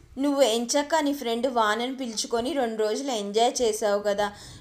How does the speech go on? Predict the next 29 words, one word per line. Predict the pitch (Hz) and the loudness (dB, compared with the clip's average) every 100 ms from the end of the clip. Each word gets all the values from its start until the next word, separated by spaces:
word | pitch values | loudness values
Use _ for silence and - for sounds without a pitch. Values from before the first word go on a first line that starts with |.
| - | -8
ఇంకా | 233 247 | -2 0
నాతో | 247 233 247 285 | 4 4 4 0
నీకేం | 277 254 233 233 233 | -2 -2 -2 -2 0
పనిలే" | 233 214 208 214 240 | 0 0 0 0 -2
అని | 247 | -2
చెప్పి, | 226 233 208 330 | -2 -4 -4 -6
"నేను | 370 311 262 | -6 -4 -2
ఇల్లు | 247 254 262 | -2 -4 0
అనే | 294 262 240 | 0 2 2
గొడుగు | 233 220 220 | 2 2 0
కింద | 247 240 | -4 -2
ఉన్నాను" | 233 226 226 208 208 208 | 0 0 0 0 -2 -2
అని | 240 339 | -2 -2
చెప్పాను | - - - 220 285 | -2 0 2 0 0
సమాధానం. | 370 302 240 233 196 185 - _ _ _ _ - _ _ - - - - - - - | 2 4 4 2 -2 -6 -12 _ _ _ _ -20 _ _ -20 -20 -20 -20 -20 -8 2
కరెక్టే | 233 233 233 320 | 4 4 0 -2
కదా, | 320 240 220 | 0 0 0
మన | 233 233 214 | 0 0 2
అనుభవాలని | 240 277 277 269 294 285 269 247 294 | 2 2 2 0 2 2 0 -2 -2
వేరొకరితో | 254 202 233 247 254 - 311 | 0 0 0 -2 -4 -4 -2
మాటలతో | 240 185 208 247 254 269 | 0 0 0 -4 -2 -4
పంచుకోగలం, | 254 226 226 240 240 226 226 247 | -2 -6 -4 -2 2 2 2 0
కానీ | 220 208 240 320 - - - - - - | 2 2 0 -6 -12 -16 -16 -16 -4 2
కంటికి | 233 240 262 339 359 | 2 2 -4 -2 0
అనుభవం | - 269 269 285 339 403 | 0 2 2 2 0 0
ఎవరిది | 240 233 247 269 | 2 4 2 0
వాళ్ళకే | 247 226 233 285 320 359 | 0 0 2 0 0 -4
సొంతం | 349 254 226 214 202 | -2 -2 -2 -4 -6
కదా. | 202 190 180 | -4 -4 -4